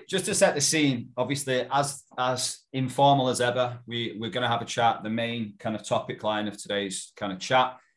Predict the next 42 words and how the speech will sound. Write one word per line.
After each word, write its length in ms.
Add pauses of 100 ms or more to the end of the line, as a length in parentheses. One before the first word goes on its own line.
(140)
is 140
around 340
building 320
your 80
confidence 560
as 80
a 60
personal 340
trainer, 240
business 380
owner, 240
and 100
brand, 420
because 300
we 60
feel 320
that's 180
one 140
of 60
the 60
biggest 280
issues 340
most 220
personal 260
trainers 340
have. 260 (480)
Um, 480
and 120
everyone 540
on 160
this 160
call, 300
including 380
myself 360
and 80
Nick, 200
has 140
gone 260
through 380 (180)
spells 580
of 120 (160)
that 260